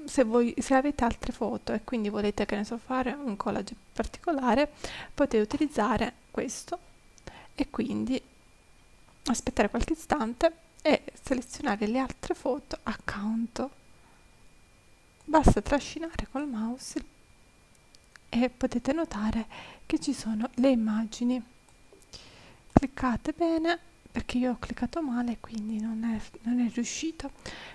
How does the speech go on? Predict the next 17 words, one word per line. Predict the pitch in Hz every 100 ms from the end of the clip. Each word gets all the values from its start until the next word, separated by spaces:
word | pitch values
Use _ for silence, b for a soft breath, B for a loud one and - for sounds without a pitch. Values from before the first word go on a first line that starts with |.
| B
Questo | 330 311 - 359 349
è | -
il | 247 -
collage, | 254 247 - 247
per | 240
esempio, | 240 247 247
che | 240
ho |
voluto | 254 247 226
creare | 233 240 226 226 247 B B B B
con | 180
le | -
immagini | 208 202 247
che | 247 247
già | -
ci | - 220
sono. | - 226 220 214